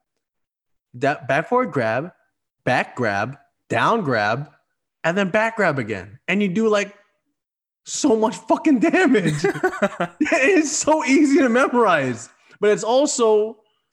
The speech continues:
Speaker 1: um, I think you can tech out of it. I've never seen anybody tech out of it yet, but, like, you know,
Speaker 2: Yeah.
Speaker 1: I'm pretty sure you
Speaker 2: <clears throat>
Speaker 1: can with the new one. I think it's, uh, D O A six, sure.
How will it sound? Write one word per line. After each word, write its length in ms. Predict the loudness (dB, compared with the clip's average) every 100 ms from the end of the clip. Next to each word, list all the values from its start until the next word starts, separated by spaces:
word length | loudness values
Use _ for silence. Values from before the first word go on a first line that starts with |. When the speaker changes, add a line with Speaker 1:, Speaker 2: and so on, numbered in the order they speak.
| _ _ -4
Speaker 1:
um, 560 | -2 0 -2 -4 -6 -6
I 100 | -4
think 280 | -2 -2
you 80 | -2
can 160 | -4 -4
tech 240 | -4 -2
out 260 | 0 0 0
of 80 | -2
it. 100 | -4
I've 140 | -4 -2
never 220 | -2 -4
seen 180 | -6 -6
anybody 260 | -4 -4 -4
tech 220 | -2 -2
out 300 | 0 0 0
of 60 | -2
it 100 | -2
yet, 420 | -2 -2 -2 -6
but, 160 | -8 -6
like, 360 | -6 -6 -10 _
you 100 | -12
know, 280 | -12 -12 -14 _ _ _ _ -8
Speaker 2:
Yeah. 240 | -8 -8 -12 _
Speaker 1:
I'm 120 | -16 -6
pretty 260 | -4 -4
sure 200 | -4 -4
you 200 | -2 -2
Speaker 2:
<clears throat> 60 | -2
Speaker 1:
can 220 | -2 -4
with 100 | -6
the 80 | -6
new 240 | -4 -4
one. 140 | -6 -8
I 60 |
think 240 | -10 -12 -12
it's, 240 | -16 -16
uh, 360 | -14 -12 -12 -14 -20 _ _ _ -12
D 80 | -8
O 40 |
A 120 | -8
six, 300 | -8 -8 -10
sure. 480 | -16 -10 -8 -6